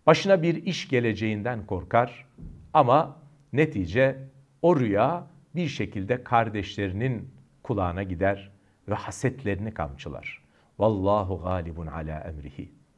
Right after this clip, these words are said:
Allah Celle Celaluhu evlatlarına, çocuklarına, "Ben Yusuf'u bir kurdun yemesinden korkuyorum. Söz verin,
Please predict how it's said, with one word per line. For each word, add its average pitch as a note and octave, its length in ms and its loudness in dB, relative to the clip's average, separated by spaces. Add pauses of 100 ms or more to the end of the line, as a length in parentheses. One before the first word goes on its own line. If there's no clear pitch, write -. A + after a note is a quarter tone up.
(640)
Allah E3 360 10
Celle A#2 300 2
Celaluhu G2+ 800 0 (380)
evlatlarına, C#3+ 800 6
çocuklarına, A#2+ 760 -2 (440)
"Ben D#3+ 480 8 (840)
Yusuf'u E3 580 4
bir D3+ 220 0
kurdun D#3+ 440 0
yemesinden C3+ 760 -2
korkuyorum. F#2 640 -4 (320)
Söz G#3 500 8
verin, G2 420 0